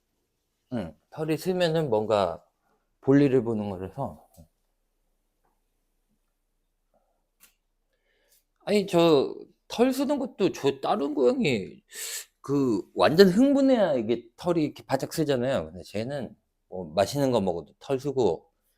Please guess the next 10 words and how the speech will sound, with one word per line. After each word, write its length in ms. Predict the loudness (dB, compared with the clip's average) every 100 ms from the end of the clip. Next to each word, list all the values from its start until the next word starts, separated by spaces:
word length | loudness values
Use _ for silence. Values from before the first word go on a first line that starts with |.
| _ _ _ _ _ _ -14 -14 -16 -20 _ _ _ _ _ _ _ _ _ _
<clears throat> 1900 | -8 -8 -10 -18 _ _ _ _ _ _ _ _ _ _ _ _ _ _ _ 0
똥 140 | 0
쓸 260 | 2 0 2
때도 340 | -2 -2 -12
털 220 | -6 -6
쓰고, 600 | -4 -6 -4 -4 -4 -8 -14
예, 200 | -14 -14
좀 220 | -14 -12
이상하네요. 580 | -10 -8 -8 -8 -10 -16 -20 -20
응. 160 | -20